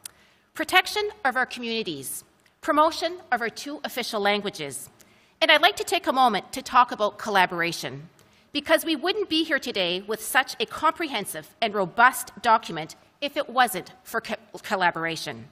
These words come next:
On ne le dira jamais assez, les gens du milieu des langues officielles font un travail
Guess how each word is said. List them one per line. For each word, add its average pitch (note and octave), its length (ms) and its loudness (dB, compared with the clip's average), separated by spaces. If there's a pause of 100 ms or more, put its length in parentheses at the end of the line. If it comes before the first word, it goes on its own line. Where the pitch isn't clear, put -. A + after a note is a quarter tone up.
(760)
On D4+ 80 6
ne D4+ 180 0
le A3+ 80 -12
dira F4 240 4
jamais E4 380 4
assez, F3+ 420 2 (260)
les B3 160 0
gens D#4+ 200 2
du E4+ 160 -6
milieu G3 340 -2
des G3 140 0
langues G3+ 280 2
officielles A3 560 -2 (220)
font A#3+ 400 0 (100)
un A3+ 80 2
travail F#3+ 460 2